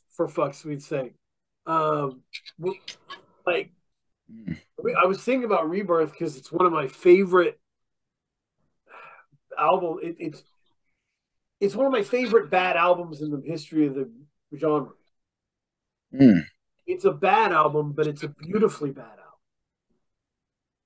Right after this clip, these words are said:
Speaker 2: G-, ex-, expound on that a little bit.
Speaker 1: So, like, when in, that came out in two thousand ten?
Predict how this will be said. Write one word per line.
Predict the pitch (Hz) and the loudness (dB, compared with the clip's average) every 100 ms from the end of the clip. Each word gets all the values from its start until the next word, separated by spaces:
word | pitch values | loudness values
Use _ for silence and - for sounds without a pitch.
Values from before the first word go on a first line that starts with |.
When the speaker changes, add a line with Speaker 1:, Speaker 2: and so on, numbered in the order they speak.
| _ _ _ _ - | _ _ _ _ -4
Speaker 2:
G-, | 80 - | -2 4
ex-, | 110 95 | 4 4
expound | 127 - 147 143 117 | 0 4 4 4 2
on | |
that | 98 87 | 0 0
a | |
little | 80 87 | -2 -2
bit. | 78 85 82 _ _ _ _ - - | -4 -6 -8 _ _ _ _ -20 -2
Speaker 1:
So, | 247 220 | 2 4
like, | 208 185 147 | 6 4 4
when | 160 196 190 - _ | 4 4 4 -12 _
in, | 175 165 - _ _ - | -12 -12 -18 _ _ -2
that | 254 - | -2 -2
came | 285 | -8
out | |
in | - | -6
two | 226 220 | -6 0
thousand | 226 180 160 | 2 0 -2
ten? | 175 180 233 | 0 0 0